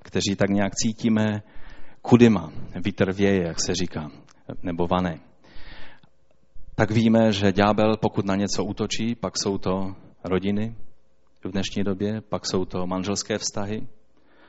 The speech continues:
pak jsou to vztahy mezi dětmi a rodiči. Je to zvláštní období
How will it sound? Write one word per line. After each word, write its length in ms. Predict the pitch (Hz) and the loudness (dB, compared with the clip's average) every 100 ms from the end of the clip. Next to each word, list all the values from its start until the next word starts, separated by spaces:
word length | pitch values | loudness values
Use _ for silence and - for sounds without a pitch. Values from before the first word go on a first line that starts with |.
| - | -10
pak 120 | 85 | -6
jsou 140 | - 95 | -4 -2
to 100 | 92 | -2
vztahy 360 | - 101 92 | -2 -4 -4
mezi 240 | 98 90 90 | -4 -4 -4
dětmi 380 | 92 95 104 92 | -4 -2 -2 -2
a 60 | |
rodiči. 560 | 92 92 98 - 113 117 - - - - - - - - - - - _ | -2 -4 -6 -6 -4 -4 -8 -8 -8 -8 -14 -20 -20 -20 -20 -20 -20 _
Je 80 | 98 | -4
to 100 | 95 | -2
zvláštní 480 | 98 117 113 - 131 | 2 2 2 2 2
období 480 | 120 117 104 82 | 4 4 4 -2